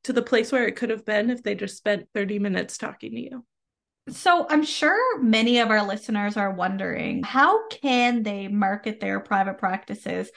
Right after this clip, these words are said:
Speaker 2: without using social media? And I know you mentioned, like, having these conversations, building these referral relationships,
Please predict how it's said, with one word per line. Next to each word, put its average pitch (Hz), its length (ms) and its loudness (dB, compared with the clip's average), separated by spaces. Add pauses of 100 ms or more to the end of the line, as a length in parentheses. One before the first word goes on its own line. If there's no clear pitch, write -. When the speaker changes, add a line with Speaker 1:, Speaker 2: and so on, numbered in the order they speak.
(120)
Speaker 2:
without 240 420 2 (120)
using 214 340 -2
social - 320 -8
media? - 420 -8
And 277 100 0
I 320 60 0
know 392 180 2
you 311 160 4
mentioned, 220 360 4
like, 190 100 -2
having 214 320 0
these 208 200 -2
conversations, 202 640 -4
building 214 320 -2
these 214 180 0
referral 196 420 -4
relationships, 196 680 -6